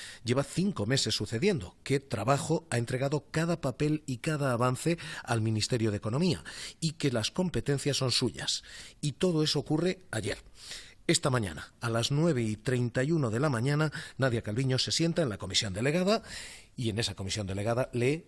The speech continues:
el tuit de Yone Belarra. Y nada más, porque Nadia Calviño no habla del asunto, no lo menciona, no se refiere al tema según fuentes presentes en esa comisión delegada, y lo que dice simplemente después es que,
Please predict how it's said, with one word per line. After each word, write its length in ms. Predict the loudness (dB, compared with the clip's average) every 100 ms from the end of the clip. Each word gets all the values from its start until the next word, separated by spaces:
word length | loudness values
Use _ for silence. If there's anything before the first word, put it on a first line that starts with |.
| -10
el 160 | -10 -6
tuit 320 | -2 -2 -4 -10
de 180 | -6 -2
Yone 300 | 0 0 -4
Belarra. 480 | -6 -6 -8 -12 -16 -20 -20 -20 -8
Y 100 | -2
nada 200 | 0 0
más, 400 | 0 0 -2 -4 -14 -16 -2
porque 440 | -2 0 -2 -2 -10 -6
Nadia 320 | -4 -2 -4
Calviño 420 | -4 -4 -2 -2
no 320 | 0 2 2 2
habla 200 | -2 -4
del 160 | -2
asunto, 460 | 2 2 2 0 -2 -6 -18 -12 -4
no 280 | 0 2
lo 120 | 2 0
menciona, 600 | -4 0 2 2 0 -2
no 280 | -2 2 2
se 180 | 2 0
refiere 400 | -4 0 0 0
al 120 | 0
tema 280 | 0 2 2
según 340 | 0 0 -2
fuentes 360 | -2 -2 -2 -4
presentes 600 | -2 0 0 -2 -2 -2
en 80 | -2
esa 180 | -4
comisión 380 | -6 -4 -4 -4
delegada, 480 | -4 0 2 2 0 -4 -12 -12 -14 -2
y 100 | 2
lo 120 | 2
que 120 | 0 -2
dice 340 | 0 0 0
simplemente 760 | 2 2 2 0 0 0 -2 -8
después 580 | -4 -4 0 2 2 -2 -2
es 140 | -2
que, 240 | 0 -4